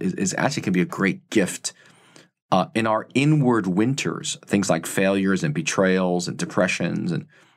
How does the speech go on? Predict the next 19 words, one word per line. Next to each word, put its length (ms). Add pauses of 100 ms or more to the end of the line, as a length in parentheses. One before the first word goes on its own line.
(140)
deaths. 400 (760)
One 140
of 40
my 100
favorite 380
sayings 320
is 60
by 140
Parker 340
Palmer, 560 (640)
uh, 300
where 180
he 80
says, 380 (160)
"The, 180
the 100
winters 400
in 120
Minnesota," 640